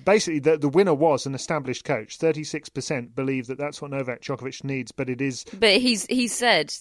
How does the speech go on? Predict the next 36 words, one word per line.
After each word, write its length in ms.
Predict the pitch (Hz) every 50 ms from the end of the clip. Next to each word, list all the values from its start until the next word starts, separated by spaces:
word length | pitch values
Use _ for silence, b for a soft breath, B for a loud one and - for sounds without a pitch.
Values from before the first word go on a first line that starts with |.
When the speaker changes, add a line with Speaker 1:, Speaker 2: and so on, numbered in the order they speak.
| _ -
Speaker 2:
that 280 | 160 156 143 - -
he 140 | 160 175 165
wants 280 | 160 160 156 151 - -
somebody 360 | - 165 156 139 - 147 143
that's 260 | 135 139 - - -
been 320 | - _ - 156 151 151 143
where 140 | 135 135
he's 200 | 147 147 139 135
been. 160 | - - 143 165
Speaker 1:
And 120 | 156 160
yet 100 | 190 -
only 220 | 160 180 202 208 202
nineteen 680 | 180 170 175 175 185 202 196 185 - 185 185 180 175 156
percent 540 | - 143 131 - - 185 151 123 110 104 - - - _ -
of 120 | 139 123 -
people 400 | - 165 156 151 - 120 98 92 -
think 280 | - 139 131 120 -
that 140 | - 135 120
he 100 | 123 123
needs 280 | 123 127 127 113 - -
a 40 |
super 420 | - - - - 151 139 - - -
coach. 560 | - - 110 98 101 _ _ - - - _ _ _ _ _ _ _ _ _ _ _ _ _ _ _ _ _
Amazing. 420 | - 113 117 123 135 120 - - 95 -
Speaker 2:
Well, 340 | 214 202 208 202 180 - _ _ _ -
they're 140 | - 220 220
disagreeing. 800 | 196 226 233 - 233 220 - 214 208 202 196 190 185 185 175 -
They're 220 | - 170 185 180 190
saying 320 | - - 190 185 185 180
they 160 | 175 180 180
know 160 | 175 170 170
better 380 | 160 - 165 165 160 - - 165
than 360 | 147 156 151 147 151 147 - -
Novak 480 | 151 160 156 156 151 147 147 135 - -
himself. 560 | - 143 139 - - 160 147 143 139 139 - -
So, 580 | - - - - 147 143 139 135 135 139 139